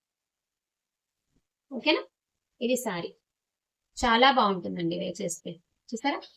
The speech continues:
ఇందులో కలర్ కాంబినేషన్స్ అయితే చూపిస్తాను. ఇదండి శారీ యొక్క కలర్స్. ఇలాగా స్క్రీన్ షాట్ చేసుకోండి.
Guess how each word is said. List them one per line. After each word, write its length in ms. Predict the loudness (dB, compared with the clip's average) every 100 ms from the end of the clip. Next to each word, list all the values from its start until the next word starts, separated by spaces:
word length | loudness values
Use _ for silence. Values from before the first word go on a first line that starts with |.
| 2
ఇందులో 260 | 4 6 8
కలర్ 260 | 8 8
కాంబినేషన్స్ 540 | 6 4 4 2 0 -2
అయితే 140 | -2
చూపిస్తాను. 600 | -2 -2 -4 -2 0 4 4 2 _ _ _ _ _ _ _ _ _ _ _ _ _ _ _ _ _ _ _ _ -2
ఇదండి 340 | 0 0 -2
శారీ 300 | -2 2 2
యొక్క 160 | 2 0
కలర్స్. 380 | 2 2 2
ఇలాగా 320 | 4 6 6 4
స్క్రీన్ 300 | 2 0 2
షాట్ 260 | 2 2
చేసుకోండి. 460 | 0 0 0 4